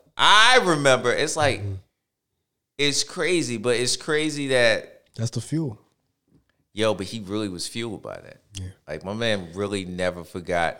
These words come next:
Speaker 2: But here's another thing. So he, he didn't even, like, wanna get into acting.
Speaker 1: He, 'cause he wanted to play basketball, right?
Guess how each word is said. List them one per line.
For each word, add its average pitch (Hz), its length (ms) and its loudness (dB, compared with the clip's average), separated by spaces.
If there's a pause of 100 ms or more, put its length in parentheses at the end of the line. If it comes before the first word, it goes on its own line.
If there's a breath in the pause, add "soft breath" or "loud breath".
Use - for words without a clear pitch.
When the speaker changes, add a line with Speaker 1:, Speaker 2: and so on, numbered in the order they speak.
Speaker 2:
But 120 180 -2
here's 151 200 8
another 151 280 10
thing. 117 240 4
So 123 240 8
he, 156 280 6 (520)
he 196 300 4
didn't 139 540 -2
even, 135 200 4
like, 107 400 -4 (240)
wanna 139 400 6
get 120 140 0
into 101 200 -8
acting. - 420 -10 (1400)
Speaker 1:
He, 175 160 -8
'cause 170 180 0
he 349 60 2
wanted 160 220 4
to 131 60 -6
play 131 120 2
basketball, 92 480 -2
right? 87 240 -4